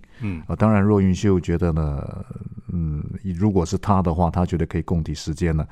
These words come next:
Speaker 1: 对。
Speaker 2: 那有一些弟兄姐妹可能就没有像你这样子可以体谅别人的一种想法啦，哈。
Speaker 1: 嗯，这个我也知道。
Speaker 2: 对啊，那奇怪，为什么不减少别的？为什么不减少其他方面呢？哈。
Speaker 1: 是。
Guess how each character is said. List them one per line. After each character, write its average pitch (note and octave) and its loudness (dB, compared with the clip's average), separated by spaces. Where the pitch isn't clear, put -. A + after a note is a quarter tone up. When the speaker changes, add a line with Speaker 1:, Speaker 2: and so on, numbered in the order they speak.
Speaker 1:
对。 F2 -10
Speaker 2:
那 E2 2
有 F#2 4
一 D3 2
些 D3 2
弟 D#3 4
兄 C#3+ 4
姐 G2 2
妹 F#2+ 4
可 G2+ 2
能 C#3+ 4
就 F3+ 4
没 B2 4
有 E2+ 0
像 A2+ 2
你 D2 0
这 G#2+ -2
样 G2+ 4
子 D#2+ -2
可 F#2 -2
以 F#2+ 2
体 D2+ -8
谅 F#2 2
别 D#2+ -4
人 D#2+ 0
的 D2+ -2
一 F#2+ -2
种 D#2 -6
想 G2 -2
法 G#2+ 2
啦， F#2 0
哈。 F2+ -4
Speaker 1:
嗯， E2+ -2
这 D3+ -2
个 A#2+ 0
我 G#2 0
也 E2+ -4
知 D#2+ -10
道。 D#2+ -10
Speaker 2:
对 G#2+ 4
啊， G2+ 4
那 D3 4
奇 C3 -2
怪， D3+ 4
为 D3+ 6
什 C3+ 2
么 A2 4
不 B2 0
减 G#2+ 2
少 F2 2
别 E2+ 0
的？ F2+ 4
为 A2+ 4
什 G#2 2
么 F#2+ 4
不 G#2+ 2
减 G2 2
少 D#2+ 0
其 - -4
他 G#2 2
方 G#2+ 2
面 A2+ 4
呢？ F2+ 2
哈。 E2 2
Speaker 1:
是。 E2+ -4